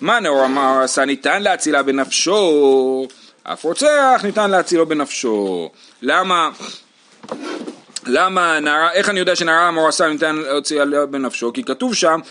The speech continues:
"צעקה הנערה ואין מושיע לה", כן? צעקה הנערה ואין מושיע לה, סימן שמותר להושיע אותה. אם היית צ-, אם אני הייתי שומע את הצעקה, הייתי מושיע אותה. סימן שמותר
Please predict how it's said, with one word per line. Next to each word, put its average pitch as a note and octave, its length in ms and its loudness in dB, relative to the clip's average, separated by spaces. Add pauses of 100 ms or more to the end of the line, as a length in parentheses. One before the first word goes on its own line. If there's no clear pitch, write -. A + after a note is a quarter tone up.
(160)
"צעקה C#3+ 380 2
הנערה A3 340 2
ואין G#3 160 0
מושיע G3+ 440 0
לה", G2 140 -8 (340)
כן? F3+ 240 0 (840)
צעקה B2+ 300 0
הנערה F#3+ 260 2
ואין F3+ 160 -2
מושיע C3+ 380 2
לה, A#2+ 200 2
סימן D3 320 -2
שמותר E3 340 0
להושיע A3 380 2
אותה. D#3 240 2
אם A3 160 2
היית G3+ 160 0
צ-, F#3 140 -2
אם A3 200 2
אני G3+ 120 0
הייתי F3 200 -2
שומע B2+ 460 0 (260)
את - 60 -12
הצעקה, B2+ 520 -2 (100)
הייתי A2 280 -2
מושיע F#3 380 0
אותה. F3+ 180 -2 (300)
סימן C4 340 -2
שמותר A#3+ 460 0